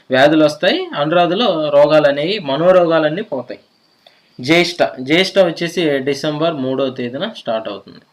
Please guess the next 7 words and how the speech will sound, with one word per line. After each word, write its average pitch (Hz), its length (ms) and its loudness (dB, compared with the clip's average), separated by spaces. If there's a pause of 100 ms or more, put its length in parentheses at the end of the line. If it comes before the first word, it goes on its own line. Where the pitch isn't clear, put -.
(4000)
తర్వాత 175 260 0
మూలకార్తె. 143 760 2
మూలకార్తె 165 720 2
డిసెంబర్ 135 760 -2 (280)
పదహారున 123 880 -4
స్టార్ట్ 110 320 -4
అవుతుంది. 104 300 -16